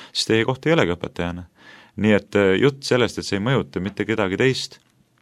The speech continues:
ei, ei mõjuta kellegi teise elu, on täiesti naeruväärne ja,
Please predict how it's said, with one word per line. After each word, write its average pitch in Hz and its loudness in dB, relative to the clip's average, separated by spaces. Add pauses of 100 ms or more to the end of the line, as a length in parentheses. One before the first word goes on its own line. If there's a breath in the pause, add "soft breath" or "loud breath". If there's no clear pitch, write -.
(440)
ei, 92 -2
ei 95 -2
mõjuta 104 -4
kellegi 92 -4
teise 110 0
elu, 117 0
on 78 -8
täiesti 95 -4
naeruväärne 92 -4
ja, 80 -10